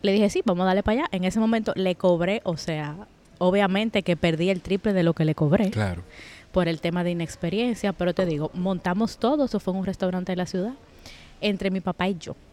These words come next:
Speaker 1: Yo hice, me acuerdo que yo hice las flores, papi me ayudó con el montaje, todo lo montamos en el carro de papi, cuando eso yo estaba a pie. O sea, son muchísimas cosas
Speaker 2: Por-,
Speaker 1: que
Speaker 2: porque uno, uno de los temas de la inexperiencia cuando uno empieza un negocio,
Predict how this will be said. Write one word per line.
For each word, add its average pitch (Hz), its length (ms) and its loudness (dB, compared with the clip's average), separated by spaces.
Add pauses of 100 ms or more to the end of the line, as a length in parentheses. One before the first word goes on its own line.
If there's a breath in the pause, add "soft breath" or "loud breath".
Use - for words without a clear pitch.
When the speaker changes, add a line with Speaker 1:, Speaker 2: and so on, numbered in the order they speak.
(200)
Speaker 1:
Yo 175 140 0
hice, 208 200 -4
me 190 100 -4
acuerdo 185 260 -2
que 202 100 -4
yo 165 80 -2
hice 185 160 -4
las 190 200 -4
flores, 233 500 0
papi 175 200 -6
me 185 100 -2
ayudó 170 240 0
con 165 160 -4
el 156 80 -4
montaje, 196 580 -4
todo 190 260 0
lo 196 80 -2
montamos 175 440 -2
en 170 40 -4
el 160 60 -6
carro 170 240 -2
de 160 100 0
papi, 208 380 -4
cuando 165 240 -2
eso 151 160 -6
yo 170 80 0
estaba 160 220 -4
a - 20 -6
pie. 233 520 -2 (500 loud breath)
O 190 120 2
sea, 170 680 -2
son 208 180 -4
muchísimas 269 400 0
cosas 151 220 0
Speaker 2:
Por-, 170 100 -2
Speaker 1:
que 165 80 0
Speaker 2:
porque 147 240 4
uno, 170 280 4
uno 165 220 4
de 180 60 8
los 175 200 4
temas 156 280 2
de 151 100 2
la 143 80 2
inexperiencia 127 720 2
cuando 131 180 2
uno 127 100 4
empieza 123 320 0
un 127 80 2
negocio, 98 500 0